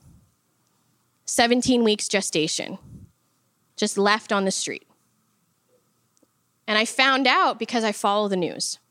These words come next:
And because I follow the news, I was able to contact my priest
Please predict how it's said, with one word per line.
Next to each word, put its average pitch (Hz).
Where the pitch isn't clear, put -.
And 196
because 262
I 254
follow 202
the 196
news, 185
I 202
was 202
able 196
to 196
contact 190
my 262
priest 247